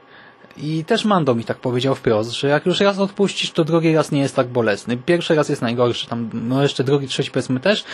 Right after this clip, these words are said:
a potem to już tak nie czujesz tych wyrzutów sumienia i w ogóle. I właśnie z jednej strony napędza mnie to, że mam ten deadline cotygodniowy,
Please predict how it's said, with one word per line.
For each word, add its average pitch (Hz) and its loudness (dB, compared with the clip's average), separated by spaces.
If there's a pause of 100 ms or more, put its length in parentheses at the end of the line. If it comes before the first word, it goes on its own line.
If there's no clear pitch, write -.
(240)
a 196 2
potem 262 0
to 202 2
już 185 -2
tak 165 -2 (760)
nie 156 2
czujesz 165 2 (600)
tych 143 2
wyrzutów 143 0
sumienia 156 0
i 135 2
w 123 -4
ogóle. 190 2 (480)
I 175 0
właśnie 196 2 (260)
z 160 -4
jednej 226 2
strony 208 0
napędza 190 2
mnie 175 2
to, 170 0
że 165 0
mam 156 2
ten 147 0
deadline 131 0
cotygodniowy, 123 -2